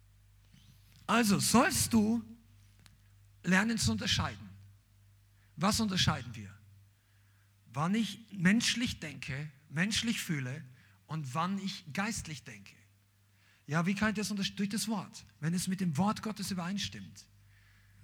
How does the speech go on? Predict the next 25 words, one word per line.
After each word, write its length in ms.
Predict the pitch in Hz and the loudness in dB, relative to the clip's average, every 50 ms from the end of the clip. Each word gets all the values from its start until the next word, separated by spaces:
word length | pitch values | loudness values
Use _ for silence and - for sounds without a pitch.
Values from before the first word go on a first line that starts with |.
| - - - - | -20 -12 -6 -2
dann 140 | 165 165 | 0 0
bist 220 | 151 202 196 - - | 2 0 0 0 -2
du 60 | 185 | -2
nicht 200 | 185 180 - - | -2 -2 -2 -4
im 80 | 180 170 | -6 -6
Fleisch. 580 | - 180 185 185 160 117 - - - - - - - - - - - - - - - - - - - - - - - - - - - - - - - - | -6 -6 -6 -8 -8 -10 -10 -12 -12 -12 -14 -18 -20 -20 -20 -20 -20 -20 -20 -20 -20 -20 -20 -20 -20 -20 -20 -20 -20 -20 -20 -20 -20 -20 -20 -18 -4 0
Wenn 200 | 147 190 202 185 | 4 6 6 8
du 340 | 214 226 240 247 247 - - - - - - - - | 8 8 6 4 2 0 -4 -12 -20 -20 -16 -10 -4
redest, 840 | 143 151 170 202 240 269 262 175 151 143 131 135 131 - - - - - - | -2 2 4 6 6 6 4 4 2 0 0 0 -2 -2 -2 -4 -6 -10 -8
wie 160 | - 139 190 156 | -4 -4 -2 -2
du 120 | 170 180 | -2 -2
dich 220 | 147 143 127 - | -4 -4 -6 -4
fühlst, 720 | - - - 262 269 233 123 - - - - - - - - - - - - - | 4 6 8 8 8 6 0 -4 -4 -6 -6 -8 -10 -14 -20 -20 -20 -20 -18 -8
wenn 180 | - 147 170 170 | -4 -2 -2 -2
du 80 | 165 147 | -2 -2
dich 200 | 147 139 127 - | -2 0 2 2
schlecht 340 | - 196 226 220 - - | 4 4 2 2 0 -4
fühlst, 640 | - - - 123 117 110 120 127 - - - - - - - - - - - - - - - - - - - - - - - - - - | -8 -6 -6 -6 -6 -6 -8 -8 -10 -10 -12 -14 -18 -20 -20 -20 -20 -20 -20 -20 -20 -20 -20 -20 -20 -20 -20 -20 -20 -20 -20 -20 -4 4
einfach 320 | - 180 214 - 247 226 196 | 6 6 6 6 4 2 4
nur, 280 | 220 247 240 220 180 | 6 6 6 6 4
weil's 400 | 202 196 202 214 202 - - - | 4 4 4 2 2 -2 -4 -4
dir 200 | - 196 214 196 | -2 -2 -2 -2
danach 480 | 175 147 156 170 175 185 175 156 135 - | -2 -2 -2 -2 -2 -2 -4 -4 -6 -8
besser 540 | - 143 131 202 247 262 - - 170 135 113 | -8 -4 -2 0 2 2 2 0 0 -4 -6
geht, 340 | 107 110 107 104 104 - | -8 -12 -12 -14 -14 -16